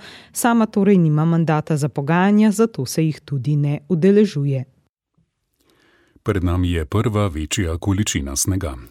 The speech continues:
Speaker 2: Vremenoslovci napovedujejo, da se bo jutri ohladilo, po vsej državi pričakujejo padavine, največ v osrednji Sloveniji, kjer naj bi zapadlo do dvajset centimetrov snega.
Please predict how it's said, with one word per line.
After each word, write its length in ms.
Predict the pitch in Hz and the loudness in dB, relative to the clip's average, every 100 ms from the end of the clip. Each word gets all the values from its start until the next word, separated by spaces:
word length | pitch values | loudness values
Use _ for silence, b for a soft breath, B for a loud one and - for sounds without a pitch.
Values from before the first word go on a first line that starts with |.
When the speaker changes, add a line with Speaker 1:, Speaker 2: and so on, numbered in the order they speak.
| _ | _
Speaker 2:
Vremenoslovci 760 | 98 101 98 95 - 151 - | -4 0 0 -2 -4 -4 -2
napovedujejo, 800 | 110 92 101 78 139 120 101 90 | -2 -2 -4 -4 -2 0 0 -2
da 160 | 85 82 | -4 -6
se 180 | - 87 | -4 -6
bo 220 | 76 82 | -6 -4
jutri 360 | 85 110 - 82 | -2 -4 -4 -4
ohladilo, 640 | 80 - 69 123 135 110 B B B | -6 -8 -6 -2 -2 -2 B B B
po 160 | - 82 | -8 -6
vsej 240 | 78 123 | -4 -4
državi 500 | 135 123 98 101 107 | -2 -2 0 0 -2
pričakujejo 760 | 95 110 101 117 90 80 80 82 | -2 -4 -4 -4 -2 -2 -2 -4
padavine, 520 | 92 82 90 107 67 64 | -4 -4 -2 -2 -4 -8
največ 560 | 85 76 80 104 123 - | -8 -6 -6 -6 -6 -4
v 140 | 110 | -2
osrednji 420 | 127 - 123 82 | -2 -2 -4 -2
Sloveniji, 600 | 76 95 80 80 76 73 73 _ | -4 -4 -6 -4 -6 -8 -12 _
kjer 220 | - 85 | -4 -2
naj 140 | 82 80 | -4 -4
bi 100 | 76 | -6
zapadlo 560 | 80 - 120 127 131 | -6 -4 -2 -2 -2
do 180 | 107 131 | -2 -4
dvajset 580 | 110 80 92 - 127 - | -4 -4 -6 -4 -4 -4
centimetrov 640 | - 127 139 76 - 85 | -4 -2 -2 -2 -4 -6
snega. 340 | - 120 67 | -4 -4 -6